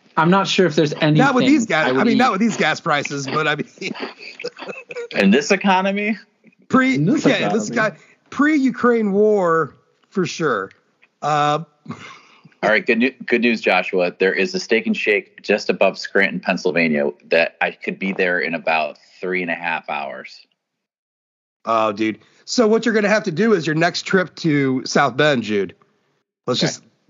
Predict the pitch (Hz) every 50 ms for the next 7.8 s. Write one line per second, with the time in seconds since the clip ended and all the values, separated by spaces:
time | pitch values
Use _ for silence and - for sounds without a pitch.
0 | 135 127 127 127 - - 160 160 160 165 147 - 160 131 123 170 185 170 - 180
1 | 160 165 147 - 190 170 - 180 170 165 165 156 151 143 - 196 165 143 123 120
2 | 117 113 - - - - - - - - 170 170 - 214 196 190 180 160 185 170
3 | 170 180 180 180 175 165 170 175 170 - 156 143 139 135 131 127 127 127 123 123
4 | 123 120 - _ _ _ _ _ _ _ - - - - - - - _ _ _
5 | _ - - - - 196 175 180 180 180 - 202 170 - 175 - - 160 143 -
6 | 135 - - 139 143 151 - - - - - 135 196 196 160 151 208 294 320 233
7 | - - 160 143 - - 180 214 165 123 117 127 151 185 196 -